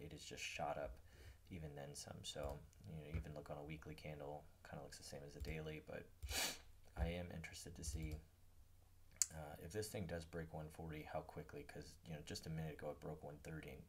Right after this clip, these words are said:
went all the way to one thirty-nine. Uh, there is a lot of people chasing this stock, a lot of people following it.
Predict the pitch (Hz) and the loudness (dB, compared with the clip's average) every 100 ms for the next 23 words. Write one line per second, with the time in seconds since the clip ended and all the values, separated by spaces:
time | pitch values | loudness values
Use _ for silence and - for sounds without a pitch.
0 | - 85 78 73 76 71 73 - - - | -8 -2 2 2 2 0 -2 0 0 2
1 | 76 80 82 85 82 - - - - - | 2 4 6 4 2 0 0 2 -2 -4
2 | - - 82 76 78 78 78 69 76 80 | -10 -4 0 2 4 4 6 4 4 6
3 | 76 73 76 76 - 78 78 - 80 - | 6 8 6 6 4 4 2 2 8 10
4 | 85 85 - 90 87 73 76 71 73 - | 10 4 6 6 6 4 6 6 6 0
5 | 82 73 - 76 76 78 71 71 | -4 -4 4 4 4 2 -2 -4